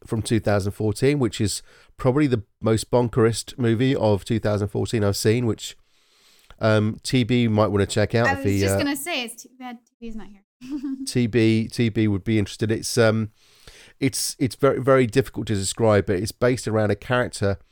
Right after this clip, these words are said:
Speaker 1: who wears a fiberglass ha-, uh, fiberglass head,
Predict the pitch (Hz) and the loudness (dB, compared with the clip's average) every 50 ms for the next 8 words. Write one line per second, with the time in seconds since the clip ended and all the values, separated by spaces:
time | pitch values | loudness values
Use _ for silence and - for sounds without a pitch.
0 | _ _ _ _ _ _ _ _ _ - 117 110 110 107 104 107 - _ _ - | _ _ _ _ _ _ _ _ _ 0 2 4 4 4 2 0 -2 _ _ -6
1 | 110 104 107 107 104 101 101 98 - - - - 110 107 95 - - - 131 127 | -2 2 4 4 6 6 4 2 0 -4 -6 -4 -4 -4 -4 -6 -6 -2 2 2
2 | 120 110 120 107 110 107 107 110 101 - - - - 123 113 - - 117 107 107 | 2 2 0 0 0 2 2 2 0 -2 -4 -6 -4 -4 -4 -4 -4 -2 0 0
3 | 107 104 - 131 127 123 120 107 - 110 107 104 - - - 123 92 87 - | 0 -2 -2 -2 -2 -2 -2 -2 -2 0 -2 -2 -2 -2 -2 -2 -2 -2 -4